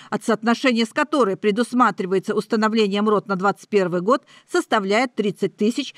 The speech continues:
четыреста пятьдесят семь рублей. При этом никаких пояснений такого существенного расхождения значений официальных данных и проектируемых не приводится. Конец цитаты.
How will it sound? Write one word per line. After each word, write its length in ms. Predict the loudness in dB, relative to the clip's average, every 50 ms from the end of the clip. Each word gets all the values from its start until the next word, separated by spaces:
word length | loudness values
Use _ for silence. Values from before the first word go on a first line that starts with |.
| -20 -20 _
четыреста 580 | _ -4 -4 -2 0 0 0 0 0 0 -2 -4
пятьдесят 520 | -4 -4 -4 -4 -4 -2 -2 -2 -2 -4
семь 240 | -2 0 0 0 2
рублей. 460 | 0 0 0 0 2 2 0 0 0 -6 _ _ _ _ _ _ _
При 160 | -2 0 2 2
этом 240 | 2 0 0 -4
никаких 480 | -4 -2 -2 -2 -2 -2 -2 -4 -4 -4
пояснений 640 | -2 -2 -2 -2 -2 -2 0 0 0 0 -2 -6 -4
такого 380 | -4 -4 -2 0 -2 -2 -2
существенного 840 | -4 -2 -2 -2 -2 0 0 0 0 0 0 -2 0 0 2 0 0
расхождения 680 | 0 -2 -4 -4 -4 -4 -4 0 0 0 0 0 0
значений 520 | -4 -4 -4 -6 -6 -2 -2 -2 -2 -2 -4
официальных 640 | -8 -10 -10 -10 -6 -2 0 0 0 0 -2 -4 -4
данных 380 | -2 0 0 0 0 -2 -8 -8
и 160 | _ -12 -10
проектируемых 840 | -4 -2 -2 -2 -2 -4 _ -2 0 0 2 2 2 0 -2 -2
не 180 | -4 -6 -6 -4
приводится. 680 | -2 -2 -2 2 2 2 2 0 -2 -10 -14 -14 -14 -14 -16 -20 -20 _ _
Конец 440 | -2 -2 0 0 -2 -6 -10 -12 _ _ _ _
цитаты. 480 | -4 -4 -4 -2 -4 -6 -6 -8 -12 -14